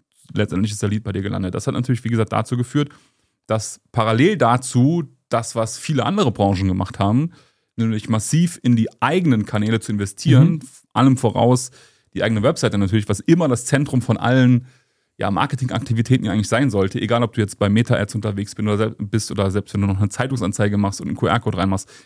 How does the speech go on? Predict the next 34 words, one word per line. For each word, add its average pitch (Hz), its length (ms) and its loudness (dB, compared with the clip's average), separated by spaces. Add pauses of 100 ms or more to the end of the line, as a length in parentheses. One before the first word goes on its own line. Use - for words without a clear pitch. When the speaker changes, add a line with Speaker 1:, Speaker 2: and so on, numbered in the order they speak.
(260)
Speaker 1:
Zentrum 139 480 2
ist - 200 -2
immer 135 220 2
die 123 140 -2
eigene, 113 540 0 (220)
äh, 101 360 -2 (140)
digitale 131 460 0
Filiale, 123 420 0
wie 135 60 0
ich 139 80 -2
sie 143 80 -2
immer, 135 220 0 (160)
immer 127 200 0
nenne. 131 160 4
Speaker 2:
Ja. - 40 -4 (880)
Speaker 1:
Und 98 60 -4
das 95 120 0
hat - 80 -2
man 110 80 2
natürlich 117 300 0 (640)
in 139 120 6
großen 160 920 4 (140)
Zügen 165 320 2
versäumt, 135 840 4
so 123 220 0
dass 139 220 -2
dann, 135 360 0
äh, - 480 -10 (240)
das 127 160 2
so 135 80 0
ein 127 320 2
paralleler 127 760 2
Weg 127 360 0
war. 160 260 0